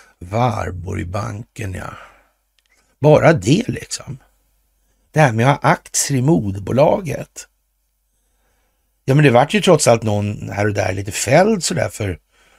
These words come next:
och att Hermann Schmitz kanske? Nej. Om man tittar på hela American I G, vad var det? Det här var konstigt. Det hänger inte ihop.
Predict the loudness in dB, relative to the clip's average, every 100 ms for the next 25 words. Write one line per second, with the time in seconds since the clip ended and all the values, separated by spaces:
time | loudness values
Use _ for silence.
0 | _ _ -4 -4 -4 -14 _ _ 0 2
1 | 2 2 0 -2 -2 -2 0 0 -2 0
2 | -2 -2 _ _ _ _ _ _ _ _
3 | _ _ _ _ _ _ 0 0 2 0
4 | 4 4 4 4 4 4 0 0 -2 0
5 | 0 0 0 0 0 -8 -12 -12 -2 0
6 | 0 -8 -14 -14 -14 -16 -14 -14 -14 _
7 | _ _ _ _ _ _ _ _ _ -6
8 | -4 -4 -6 -6 -10 -14 -14 -16